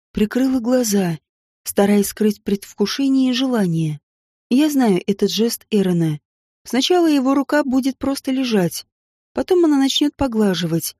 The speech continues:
а потом все остальное. Не считая, разумеется, королевы Анжелы. При упоминании сестры все настроение упало,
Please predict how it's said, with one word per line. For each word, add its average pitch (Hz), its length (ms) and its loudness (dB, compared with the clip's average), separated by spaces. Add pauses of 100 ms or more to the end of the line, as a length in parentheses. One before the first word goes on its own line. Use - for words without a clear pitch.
(300)
а 185 120 -6
потом 285 600 0 (400)
все - 240 -2
остальное. 220 760 2 (540)
Не 202 200 4
считая, 339 400 4
разумеется, 285 640 2
королевы 269 500 2
Анжелы. 165 600 0 (640)
При 202 160 2
упоминании 214 640 2
сестры 294 460 -4
все - 240 -4
настроение 262 600 0
упало, 175 520 -2